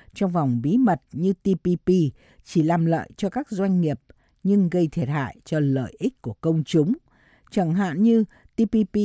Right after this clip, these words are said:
bao gồm một thỏa thuận về hệ thống giải quyết tranh chấp giữa nhà nước và nhà đầu tư,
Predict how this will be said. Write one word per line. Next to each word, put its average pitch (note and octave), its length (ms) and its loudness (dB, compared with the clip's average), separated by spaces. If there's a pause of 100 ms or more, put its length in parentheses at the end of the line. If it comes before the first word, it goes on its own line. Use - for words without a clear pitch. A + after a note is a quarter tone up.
(140)
bao G3 260 -2
gồm D#3 280 0
một C3 200 -8
thỏa C3+ 240 -6
thuận C3 440 -4
về C#3+ 180 -2
hệ D3 180 -4
thống F3+ 300 -4
giải D3 380 -4
quyết F4 260 -4
tranh G3+ 240 -2
chấp C#4+ 200 -2 (380)
giữa F#3 160 -2
nhà A#3+ 240 -2
nước F#3 300 -2
và D#3+ 160 -6
nhà C#3+ 180 -2
đầu C#3 200 -4
tư, G3+ 340 2